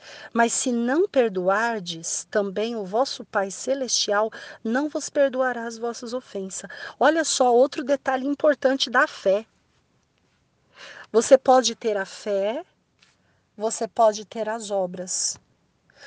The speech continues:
Mas se você não tiver paz com o seu irmão, emperrou. Emperrou.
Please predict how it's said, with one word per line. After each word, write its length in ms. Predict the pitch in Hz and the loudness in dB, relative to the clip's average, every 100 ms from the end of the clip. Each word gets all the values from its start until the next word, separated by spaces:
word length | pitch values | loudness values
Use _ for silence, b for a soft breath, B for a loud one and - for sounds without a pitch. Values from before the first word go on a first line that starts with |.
| B B | B B
Mas 320 | 220 240 240 - | 0 2 2 0
se 520 | - 294 339 311 185 _ _ _ _ _ _ _ _ _ | -2 0 0 0 -4 _ _ _ _ _ _ _ _ _
você 300 | 214 226 254 | -4 0 0
não 160 | 247 262 | 0 -2
tiver 400 | - 247 226 208 | -4 -2 -2 -2
paz 340 | - 220 214 | -2 -4 -4
com 140 | - 214 | -8 -10
o 60 | |
seu 300 | - - 254 | -8 -6 -6
irmão, 440 | 302 220 208 214 277 _ _ _ - _ _ | -6 -8 -8 -8 -10 _ _ _ -14 _ _
emperrou. 460 | 254 254 220 185 170 _ _ _ _ _ _ _ _ _ _ _ _ b b _ _ | -6 -4 -4 -6 -10 _ _ _ _ _ _ _ _ _ _ _ _ b b _ _
Emperrou. 640 | 285 330 - 294 196 196 | -2 -2 0 0 0 -2